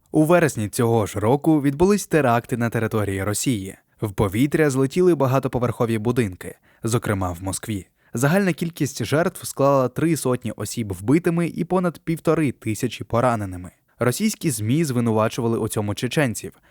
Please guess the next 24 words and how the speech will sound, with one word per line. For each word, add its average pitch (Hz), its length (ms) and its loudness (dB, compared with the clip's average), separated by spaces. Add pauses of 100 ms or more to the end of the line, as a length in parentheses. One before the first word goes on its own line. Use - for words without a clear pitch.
(140)
проте 214 280 4
стався 175 460 0
один 151 280 0
випадок, 165 560 0
який 180 340 -2
міг 139 380 0
дискредитувати 135 1080 0 (180)
і, 190 160 -2
відповідно, 175 480 2
покласти 156 500 0
край 107 440 0
амбіціям 101 720 -6
Путіна. 104 440 -2 (280)
У 127 120 2
Рязані 135 600 2
жителі 151 380 2
одного 139 360 2
з 95 60 -4
будинків 151 500 -2
виявили 135 540 2
вибухівку 104 680 0
у 135 100 -2
своєму 92 420 -4
підвалі. 101 500 -2